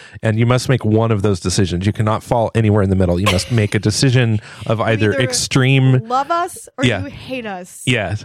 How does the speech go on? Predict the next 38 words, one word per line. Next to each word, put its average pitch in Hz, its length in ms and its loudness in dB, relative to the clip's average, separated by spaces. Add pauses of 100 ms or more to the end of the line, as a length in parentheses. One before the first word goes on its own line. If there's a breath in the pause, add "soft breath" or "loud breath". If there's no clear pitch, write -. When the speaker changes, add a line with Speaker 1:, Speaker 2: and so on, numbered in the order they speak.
(120)
Speaker 1:
So, 123 400 0 (320 loud breath)
um, 101 460 0 (720)
given 151 300 2
that, 120 260 0 (100)
you'll 120 180 2
need 117 280 2
to 123 80 2
cast 107 280 0
your 107 120 2
votes 104 320 0
either 104 240 4
way. 92 340 2
And 104 260 0
the 98 60 2
way 101 160 2
you 101 160 4
can 107 140 -4
do 139 140 6
that 95 180 4
is 92 100 2
you - 80 2
can - 180 -2
email 92 300 0
us. 87 300 -4 (340 loud breath)
Um, 90 400 2 (100)
our 107 320 2
executive 101 460 0
assistant, 90 500 -2
Dana, 92 280 2
who 98 100 2
could 90 160 -2
not 90 180 0
join 85 200 0
us 90 120 -2
today, - 240 -4
but 78 160 -4
she's 85 280 -2
been 85 340 -2